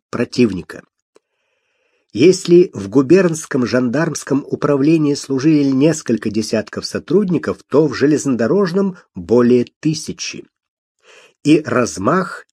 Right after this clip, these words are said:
и ответственность несопоставимые. Кроме того,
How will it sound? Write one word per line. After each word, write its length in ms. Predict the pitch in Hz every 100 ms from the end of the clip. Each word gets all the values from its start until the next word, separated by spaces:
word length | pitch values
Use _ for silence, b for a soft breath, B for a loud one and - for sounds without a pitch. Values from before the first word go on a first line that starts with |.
| _
и 60 | 131
ответственность 1040 | 113 - - 113 139 - 139 151 151 - _ 101
несопоставимые. 1300 | 101 123 156 160 156 151 - 123 95 92 90 90 _ _ _ _ _ _ _ _ -
Кроме 480 | 117 156 156 151
того, 600 | 151 147 135 123 98 76